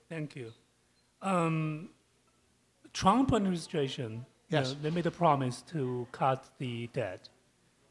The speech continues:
Speaker 1: but, you know, the debt has been steadily increasing.
Speaker 2: In fact, uh, it, it's a, it's just a statistical fact. I mean,
Speaker 1: Mm-hmm.
Speaker 2: the O M B will tell you this. It has nothing to do with the Congressional Budget Office will tell you. So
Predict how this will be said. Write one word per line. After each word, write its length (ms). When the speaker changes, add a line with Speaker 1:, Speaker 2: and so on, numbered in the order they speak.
Speaker 1:
but, 340
you 80
know, 340
the 180
debt 220
has 240
been 400
steadily 600
increasing. 580
Speaker 2:
In 140
fact, 340
uh, 360
it, 180
it's 220
a, 80
it's 220
just 240
a 40
statistical 520
fact. 320
I 20
mean, 140
Speaker 1:
Mm-hmm. 80
Speaker 2:
the 140
O 180
M 180
B 220
will 160
tell 180
you 100
this. 220
It 60
has 160
nothing 160
to 40
do 140
with 80
the 80
Congressional 340
Budget 280
Office 240
will 80
tell 160
you. 60
So 480